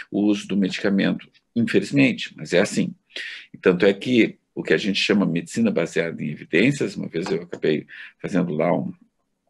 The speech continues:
um editorial lá do, escrevendo o editorial da C N S Spectrum, perguntando, uma das perguntas que eu fiz, se a medicina baseada em evidências era realmente uma medicina baseada em evidências ou baseada em patentes. Por quê?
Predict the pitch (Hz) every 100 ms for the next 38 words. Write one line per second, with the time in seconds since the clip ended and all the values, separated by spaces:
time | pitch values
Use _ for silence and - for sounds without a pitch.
0 | _ - - - - 87 80 85 82 69
1 | 80 - - - 92 87 78 - - 78
2 | 80 - - - - 87 - - 95 -
3 | 113 95 92 90 92 98 98 - 76 -
4 | 80 92 90 - - 101 104 - 95 -
5 | 80 - 104 87 90 90 87 - - 90
6 | 113 110 101 92 95 - 151 165 120 123
7 | 123 - 98 82 76 - 104 90 85 90
8 | 87 85 - 92 101 - 98 90 110 -
9 | - - - - 82 80 80 101 104 -
10 | 71 - - 139 143 113